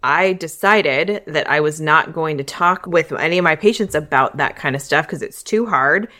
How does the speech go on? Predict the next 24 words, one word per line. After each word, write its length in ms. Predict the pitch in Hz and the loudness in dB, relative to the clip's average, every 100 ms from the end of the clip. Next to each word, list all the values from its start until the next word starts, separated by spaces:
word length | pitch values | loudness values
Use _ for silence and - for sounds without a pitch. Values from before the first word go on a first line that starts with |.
| _ _ _ | _ _ _
And 260 | - 180 170 | -6 -4 -4
so 640 | - 175 170 170 170 156 - | -2 2 2 2 0 -2 -2
I 100 | 180 | -2
would 160 | 185 180 | -2 -2
say, 200 | 202 196 | -2 0
"Yeah, 260 | 330 381 | 0 0
we're 140 | 254 247 | 0 2
working 360 | 247 247 202 | 0 0 0
on 220 | 165 147 | 2 2
it." 160 | 143 120 | 0 0
And 180 | 175 170 | -2 -2
then 300 | 160 156 160 _ 170 | -4 -6 -8 _ 2
boom, 540 | 214 214 175 151 156 165 | 6 6 4 -4 -6 -8
go 260 | 170 156 156 | 0 4 4
right 300 | 151 151 - | 4 2 2
into 540 | 160 160 156 165 139 | -4 -4 -4 0 0
something 380 | 143 156 156 147 | 0 -4 -2 0
else. 200 | 135 139 | 0 0
I 40 | |
would 100 | 151 | -2
immediately 500 | 139 151 165 165 165 | -2 -4 0 0 0
switch 300 | 151 165 151 | -2 -4 -4
the 80 | 156 | -6
subject 580 | 147 139 139 202 240 | -4 -4 -2 0 0